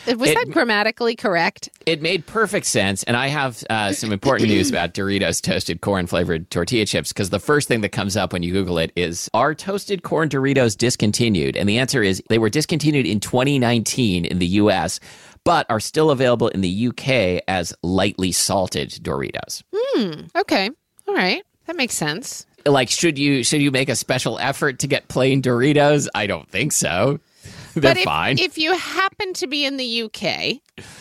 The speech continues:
Speaker 1: you could pick some up, see what you think.
Speaker 2: Okay. Yep. That's, that is our hearty recommendation. <laughs>
Speaker 1: Yes. Okay. Well, Matthew, hold on. So, uh, these, these, uh,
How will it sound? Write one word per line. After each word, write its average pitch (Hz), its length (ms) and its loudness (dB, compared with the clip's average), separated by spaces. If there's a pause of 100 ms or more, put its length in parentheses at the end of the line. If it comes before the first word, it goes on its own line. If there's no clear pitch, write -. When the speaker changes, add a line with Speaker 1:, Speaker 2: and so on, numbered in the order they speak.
(200)
Speaker 1:
you 151 180 -6
could - 220 -4
pick - 220 -8
some 131 280 -4
up, 123 280 -4 (160)
see - 220 -4
what - 180 -6
you - 80 -8
think. 190 420 -6 (240)
Speaker 2:
Okay. 127 380 0
Yep. 175 220 0 (220)
That's, 120 300 -2
that 131 280 -2
is 104 220 -4
our 107 300 2
hearty 120 400 0
recommendation. 92 840 -2
<laughs> - 60 -20
Speaker 1:
Yes. - 380 -8
Okay. 214 280 2
Well, 233 160 2 (120)
Matthew, 240 260 -6
hold 403 300 -2
on. 160 160 -4
So, 311 260 0
uh, - 800 -4
these, 508 360 0
these, 330 380 2
uh, 330 140 4